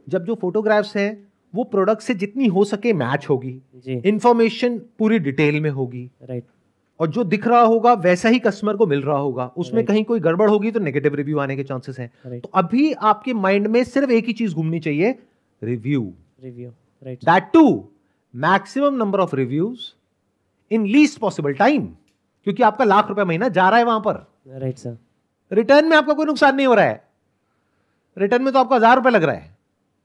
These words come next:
Speaker 1: समझ रहे हो ना मेरी
Speaker 2: Right,
Speaker 1: calculations?
Speaker 2: right sir।
Speaker 1: आपका actual में जो पैसा लग रहा है, वो है लाख रुपए महीना, जो आप time waste कर रहे हो। आप कह रहे हो कि मेरे को यही business करना है, उसको successful बनाना है, क्यों?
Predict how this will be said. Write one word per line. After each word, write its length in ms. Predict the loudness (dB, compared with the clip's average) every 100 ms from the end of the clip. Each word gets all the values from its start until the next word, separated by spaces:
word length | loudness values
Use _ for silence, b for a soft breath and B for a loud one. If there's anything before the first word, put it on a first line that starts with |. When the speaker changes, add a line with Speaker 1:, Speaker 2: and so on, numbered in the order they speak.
| _
Speaker 1:
समझ 200 | -6 -4
रहे 80 | -4
हो 60 | -4
ना 80 |
मेरी 140 | -6 -2
Speaker 2:
Right, 120 | -2
Speaker 1:
calculations? 500 | 0 -2 -4 -8 -10
Speaker 2:
right 260 | -6 -6 -6
sir। 200 | -8 -12 _ _ _ -4
Speaker 1:
आपका 220 | 0 2
actual 280 | 2 0 0
में 80 | 0
जो 60 |
पैसा 220 | 0 2
लग 140 | 2 2
रहा 80 | 2
है, 60 |
वो 100 | 4
है 60 | 4
लाख 300 | 4 4 2
रुपए 180 | 2 2
महीना, 320 | 2 2 2
जो 140 | 2
आप 140 | 0 0
time 200 | 2 2
waste 240 | 2 2
कर 100 | 2
रहे 160 | 2 0
हो। 240 | -4 -16 _ _ _ _ _ -2
आप 140 | 0
कह 100 | 2
रहे 80 | 0
हो 60 | 0
कि 60 |
मेरे 140 | -2 -2
को 80 | 0
यही 200 | 0 2
business 300 | 0 -2 -4
करना 220 | -2 -2
है, 60 |
उसको 140 | -4 -6
successful 420 | -6 -6 -4 -4
बनाना 240 | -2 -2
है, 60 | -4
क्यों? 560 | -2 -2 0 -4 -10